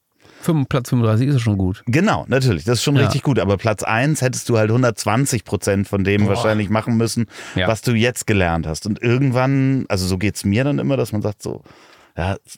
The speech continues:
Speaker 2: fünfunddreißig hat ja gereicht jetzt."
Speaker 1: Ja, hat
Speaker 2: So,
Speaker 1: mir auch gereicht,
Speaker 2: so,
Speaker 1: ja.
Speaker 2: "Danke." Hast du wie, d-, danach noch viel Zauberwürfel gemacht?
Speaker 1: Nö.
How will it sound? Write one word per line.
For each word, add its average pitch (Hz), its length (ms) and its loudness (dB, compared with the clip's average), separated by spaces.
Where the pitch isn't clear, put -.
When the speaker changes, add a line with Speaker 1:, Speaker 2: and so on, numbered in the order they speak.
Speaker 2:
fünfunddreißig 104 760 -2
hat 98 160 -4
ja 95 100 -2
gereicht 95 460 -4
jetzt." - 100 -4
Speaker 1:
Ja, 113 160 2
hat 120 100 2
Speaker 2:
So, - 40 -2
Speaker 1:
mir 123 100 2
auch 107 80 -2
gereicht, - 440 -4
Speaker 2:
so, 98 320 0
Speaker 1:
ja. 92 100 -4
Speaker 2:
"Danke." 117 440 0
Hast - 180 -2
du 113 180 -4
wie, 107 180 0
d-, 92 180 -10
danach 98 380 -2
noch 143 140 -2
viel 127 240 -4
Zauberwürfel 135 580 -4
gemacht? 131 320 -6
Speaker 1:
Nö. 131 280 2